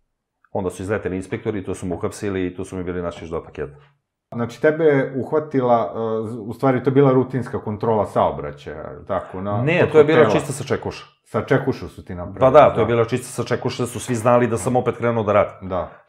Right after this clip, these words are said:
Speaker 1: Ja sam tu radio, znači, opet vam ponavljam, kao da nisam <laughs> normalan, razumete?
Speaker 2: Da.
Speaker 1: To je bila trafika jednostavno.
Speaker 2: I onda
Speaker 1: I onda sam ja krenuo za Obrenovac,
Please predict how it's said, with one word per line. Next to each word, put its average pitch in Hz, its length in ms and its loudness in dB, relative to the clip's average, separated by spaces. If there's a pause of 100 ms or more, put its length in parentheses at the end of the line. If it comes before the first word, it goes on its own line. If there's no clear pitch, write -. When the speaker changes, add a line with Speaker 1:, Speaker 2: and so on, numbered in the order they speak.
(120)
Speaker 1:
Ja 95 160 -2
sam 101 160 -10
tu 101 120 -4
radio, 101 380 4 (360)
znači, 107 580 -2
opet 101 260 -4
vam 110 120 -2
ponavljam, 107 360 0
kao 98 120 0
da 95 80 0
nisam 95 240 -6
<laughs> - 20 -8
normalan, 107 400 0
razumete? 78 440 -8
Speaker 2:
Da. 80 100 -14
Speaker 1:
To 78 140 -4
je 80 60 -6
bila 90 240 -4
trafika 95 360 -6
jednostavno. - 420 -10 (600)
Speaker 2:
I 110 160 0
onda 123 460 6
Speaker 1:
I 113 120 2
onda 120 240 4
sam 123 220 -2
ja 120 200 4
krenuo 127 280 2
za 113 120 2
Obrenovac, 113 540 4